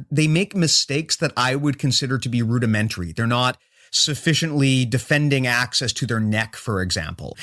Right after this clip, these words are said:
And that's one of the things where you were talking about, like, the boxing shoulder. Very, very critical from there. In fact, a lo-, a lot of the submissions I get on people are when they turtle, because I can force them to expose their neck when they don't want to. They just don't have that knowledge of how to defend from that position properly.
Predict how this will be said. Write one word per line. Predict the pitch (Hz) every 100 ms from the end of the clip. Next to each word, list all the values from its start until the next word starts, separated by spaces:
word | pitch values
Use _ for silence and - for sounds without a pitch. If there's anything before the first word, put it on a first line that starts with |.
| - -
And | 131
that's | 139 139 -
one | 143 131
of | 117
the | 123
things | 127 117
where | 123
you | 117
were | 113
talking | 110 123 117 120
about, | 107 90
like, | 107
the | 107
boxing | 113 117 - 120
shoulder. | 104 90 92
Very, | 92 147 202 151
very | 135 110
critical | - 190 180 123
from | - 101
there. | 98 95 - _ - -
In | 165
fact, | 139 170 208
a | 151
lo-, | 131 -
a | 139
lot | 147 214
of | 262
the | 196
submissions | - 139 175 151 104 101
I | 123
get | 175 123 156 -
on | 123
people | - 110 110 107
are | 127 123
when | 151
they | 139
turtle, | 120 - 254 131 - _ _ _
because | 147 151 147 -
I | 147
can | 151 160
force | 131 - 180 214 -
them | 110 98 101 - -
to | - 151 135 143
expose | - - 143 135
their | 120
neck | 117 139 -
when | 123
they | 110
don't | 113 113
want | 110 165 196
to. | 110
They | 120
just | 156 147 117
don't | 143 -
have | - 147 175 131
that | 127
knowledge | 123 127 131 117
of | 113
how | 120 120
to | 110
defend | 104 - 120 117
from | 113
that | 110 -
position | 120 113 156 156
properly. | 104 90 87 87 85